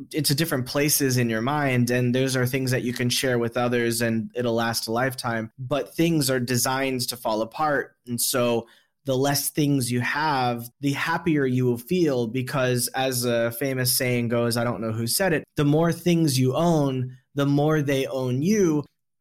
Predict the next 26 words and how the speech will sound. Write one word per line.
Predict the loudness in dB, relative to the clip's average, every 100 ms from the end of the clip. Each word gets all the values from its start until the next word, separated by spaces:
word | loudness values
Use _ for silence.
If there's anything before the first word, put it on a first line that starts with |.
| -8
For | -4
example, | -2 0 -2 0
my | -2
parents, | -2 -2 0 0 -2 -2
they | -2
went | 0 -2
to | -2
go | -2 0
move | 0 0 0
their | -2
house | -2 0 0 0 -2
and, | -2
like, | -2 -4 -8 -20 _ -4
they're | 0
moving | 4 4 4 2
a | 0
block | 0 0 0
away | -2 0 0 0 -2
and | -4 -2
they | -2
needed, | 0 0 2 0 0 -4 -8
you | -4
know, | -2 -2 -4
a |
huge | -6 -4 2 4 4 4 2 0 -4
truck. | -2 -2 -4 -8